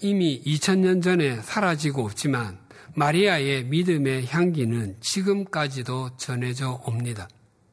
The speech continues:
주님께서 다시 오실 때까지 이어지게 될 것입니다. 그 이후의 말씀은 이렇게 이어집니다. 요한복음 십이 장 사 절에서 육 절입니다.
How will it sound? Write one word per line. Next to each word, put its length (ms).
주님께서 680
다시 340
오실 340
때까지 760
이어지게 640
될 180
것입니다. 580
그 240
이후의 560
말씀은 640
이렇게 380
이어집니다. 840
요한복음 760
십이 540
장 400
사 220
절에서 480
육 180
절입니다. 600